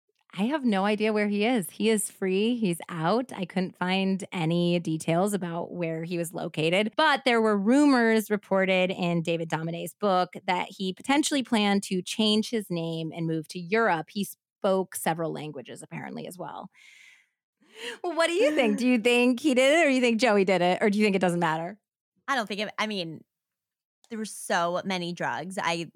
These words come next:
Speaker 2: find it so unbelievable that they didn't prosecute both of them.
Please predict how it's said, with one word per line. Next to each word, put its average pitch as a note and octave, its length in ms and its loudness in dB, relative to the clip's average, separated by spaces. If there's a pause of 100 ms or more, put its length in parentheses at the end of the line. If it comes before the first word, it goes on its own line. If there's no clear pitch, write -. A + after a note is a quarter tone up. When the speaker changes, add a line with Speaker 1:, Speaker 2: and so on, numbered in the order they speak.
Speaker 2:
find F3 180 -2
it - 160 -6
so D#3+ 540 -4
unbelievable D#3 640 -6
that D3 220 -10
they D3+ 420 -10
didn't D3+ 400 -12
prosecute D3 480 -10
both C#3 180 -12
of - 80 -20
them. D2 340 -14